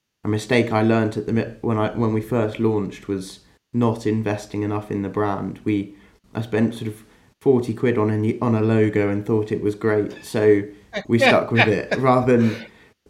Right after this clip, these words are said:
Speaker 1: rather than doing something that mattered more. Um, and so we got our community to, to vote on it. We put out four different logos and we just got, asked people to vote. And ever since, we got, we got thousands of people voting,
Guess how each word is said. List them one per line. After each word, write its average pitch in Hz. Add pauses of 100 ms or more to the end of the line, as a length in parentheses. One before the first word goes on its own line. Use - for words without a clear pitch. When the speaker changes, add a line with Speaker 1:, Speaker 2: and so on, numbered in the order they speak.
Speaker 1:
rather 160
than 143
doing 139
something 147
that 131
mattered 131
more. 120
Um, 113 (480)
and 120
so 120
we 120
got 127
our 117
community 120
to, 113 (160)
to 127
vote 139
on 101
it. 87
We 120
put 120
out 110 (280)
four 147
different 123
logos 110 (220)
and 117
we 117
just 113
got, -
asked 127
people 117
to 113
vote. 113 (360)
And 120
ever 117
since, - (100)
we 135
got, -
we 135
got -
thousands 123
of 107
people 110
voting, 107